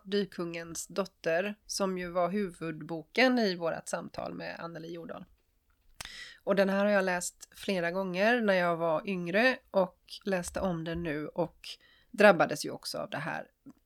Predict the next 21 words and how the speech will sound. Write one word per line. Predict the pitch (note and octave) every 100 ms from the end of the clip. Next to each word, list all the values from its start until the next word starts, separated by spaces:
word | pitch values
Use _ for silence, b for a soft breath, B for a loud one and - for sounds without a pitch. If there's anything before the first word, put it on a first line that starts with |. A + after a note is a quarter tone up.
| -
barocka | D#3+ E3 F3 - _ _ - C3+ - -
språket. | - - - - - - - - B B B B B B -
Och | G3 F3 _ - -
precis | - G#3 F#3 E3+
som | F3 E3+
du | F3
säger, | - F3 D#3 D#3+ G3 F#3+ F3 b b b b
om | G3 F#3+
Angela | G3+ G3+ G#3 G#3
Carter | - C#4+ C#4 C4 - - A#3 A3+ G#3+ - -
hela | - C4 G#3 E3+ G3+
tiden | G#3 - F#3+ D#3+ F3 D#3+ D#3+ -
springer | - - - G#3+ G#3+ C4+ G#3+ E3+ -
liksom | - - E3 E3
på | E3+ D#3
slak | - - F#3 E3 -
lina | G#3 G#3 E3+ E3+ G#3+ A3+
mellan | G#3+ G3 E3 - D3+ D3+ - - G#3 -
det | C#3+ F#3+
mörkaste | F3+ G3 D#3 - D#3+ E3 - F3+ E3+ -
och | D#3 D3+